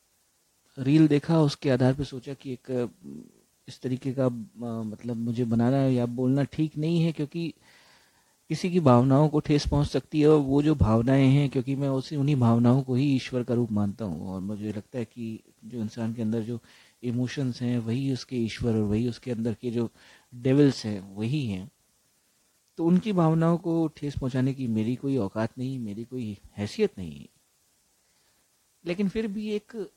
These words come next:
समाज में जागरूकता मुझे लगता है कि मेरी ज़रूरत है। जैसे कि मैं अपना रोल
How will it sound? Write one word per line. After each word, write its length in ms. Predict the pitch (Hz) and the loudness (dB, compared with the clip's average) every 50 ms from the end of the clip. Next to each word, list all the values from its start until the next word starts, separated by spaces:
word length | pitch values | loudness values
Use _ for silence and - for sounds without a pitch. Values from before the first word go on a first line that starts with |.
| _ _ _ _ | _ _ _ _
समाज 580 | - - - 131 127 135 139 160 180 196 175 175 | -16 -10 -6 -4 -2 0 0 2 2 2 2 0
में 480 | 185 185 185 185 185 180 175 131 107 135 | 0 0 2 2 2 0 -2 -2 -6 -8
जागरूकता 600 | 135 135 120 120 123 127 147 147 - - 208 196 | -6 -2 0 0 2 0 0 -2 -4 -6 -4 -2
मुझे 200 | 190 196 185 208 | 0 2 2 2
लगता 300 | 170 156 - - - 202 | 2 0 0 -2 0 0
है 120 | 208 208 | 2 2
कि 340 | 196 - - 214 208 185 131 107 | 0 0 -4 -6 -6 -6 -6 -4
मेरी 300 | 131 131 135 147 190 190 | -2 0 0 2 2 0
ज़रूरत 540 | 156 143 127 139 160 175 202 190 - - | 0 0 -2 0 2 2 2 0 0 -4
है। 160 | 139 156 185 170 | -8 -6 -6 -4
जैसे 240 | 170 151 143 170 | -4 -4 -4 -6
कि 120 | 165 - 190 | -6 -6 -4
मैं 140 | 190 190 190 | -2 -2 -2
अपना 220 | 180 - 202 185 | -2 -2 -2 -2
रोल 420 | 156 139 147 160 190 196 196 - | 0 2 4 4 4 4 0 -4